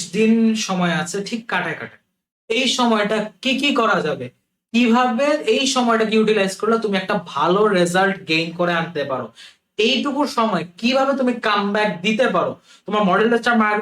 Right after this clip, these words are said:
দেখে যে তুমি হতাশ, সেই হতাশা থেকে তুমি কিভাবে বের হতে পারো, সেটা নিয়ে একটা রোড ম্যাপ নিয়ে আসছি, একটা তুলনামূলক আলোচনা যে how can you approach, how can you improve, ঠিক আছে? So এগুলো নিয়ে একটু কথাবার্তা বলবো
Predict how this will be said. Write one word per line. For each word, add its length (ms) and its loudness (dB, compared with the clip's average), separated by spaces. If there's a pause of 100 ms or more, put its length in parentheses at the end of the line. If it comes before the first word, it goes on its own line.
দেখে 260 0
যে 120 0
তুমি 120 0 (100)
হতাশ, 340 0 (320)
সেই 200 0
হতাশা 360 0
থেকে 200 2
তুমি 100 4 (120)
কিভাবে 280 2 (100)
বের 220 2
হতে 220 0
পারো, 120 -4 (340)
সেটা 380 2
নিয়ে 120 2 (100)
একটা 140 -2 (240)
রোড 200 4 (120)
ম্যাপ 160 2 (120)
নিয়ে 180 0
আসছি, 220 -4 (120)
একটা 160 -2 (200)
তুলনামূলক 440 2 (220)
আলোচনা 400 0 (440)
যে 100 2 (400)
how 160 2 (160)
can 200 0
you 80 4 (220)
approach, 520 0
how 180 2
can 160 4
you 60 2 (160)
improve, 480 2 (320)
ঠিক 180 2
আছে? 140 0 (360)
So 60 0 (140)
এগুলো 200 4
নিয়ে 140 2
একটু 180 -4
কথাবার্তা 400 0 (140)
বলবো 220 2